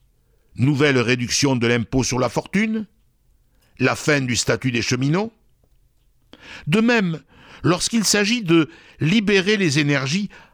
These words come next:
en modifiant le code du travail, les mots grandioses et consensuels n'assument pas le tranchant des mesures qu'ils sont pourtant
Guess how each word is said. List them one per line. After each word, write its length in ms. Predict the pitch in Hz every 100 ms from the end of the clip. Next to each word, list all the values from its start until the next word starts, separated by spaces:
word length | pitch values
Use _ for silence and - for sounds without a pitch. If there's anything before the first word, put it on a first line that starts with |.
| _ _ -
en 80 | 127
modifiant 500 | 160 160 143 180 165
le 140 | 151
code 220 | - 139
du 120 | 127
travail, 580 | - 110 110 110 101 87 _ _ _ _ _ -
les 160 | 107
mots 220 | 135 143 110
grandioses 720 | 120 151 135 139 117 - -
et 120 | 113
consensuels 880 | 117 139 - 131 117 117 117 139 160 - - -
n'assument 460 | 117 127 147 143
pas 220 | 120 135 117
le 80 |
tranchant 480 | 101 123 131 123 131
des 100 | 117
mesures 540 | 110 98 92 117 117 - - _
qu'ils 160 | - 120
sont 260 | - 113
pourtant 540 | 101 98 - 101 98